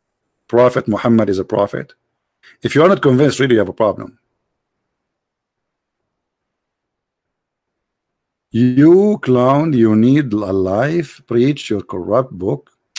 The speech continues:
You see, uh, Ahmad, when you say my corrupt book, you are talking about the corrupt book of Allah, because according to Islam, Ahmad, the book is sent by Allah. So when the Muslim, they say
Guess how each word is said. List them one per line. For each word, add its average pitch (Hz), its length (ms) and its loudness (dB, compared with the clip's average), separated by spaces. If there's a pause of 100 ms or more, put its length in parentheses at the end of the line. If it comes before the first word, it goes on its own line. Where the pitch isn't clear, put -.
(320)
You 208 120 0
see, 185 320 4 (200)
uh, 151 180 -6
Ahmad, 160 320 2
when 147 140 4
you 156 120 4
say 185 180 2
my 160 160 4
corrupt 135 460 0
book, 156 200 0
you 135 120 2
are 131 100 2
talking 160 320 0
about 139 240 2
the 120 120 0
corrupt 123 440 0
book 147 240 0
of 151 160 -2
Allah, 185 480 2 (260)
because 135 380 0
according 143 440 0
to 180 120 2
Islam, 165 400 2
Ahmad, 120 600 0 (260)
the 117 120 0
book 135 360 2
is 131 200 0
sent 170 220 0
by 196 120 4
Allah. 208 680 2 (800)
So - 160 2
when 165 180 4
the 160 80 4
Muslim, 185 360 2
they 147 100 4
say 143 420 2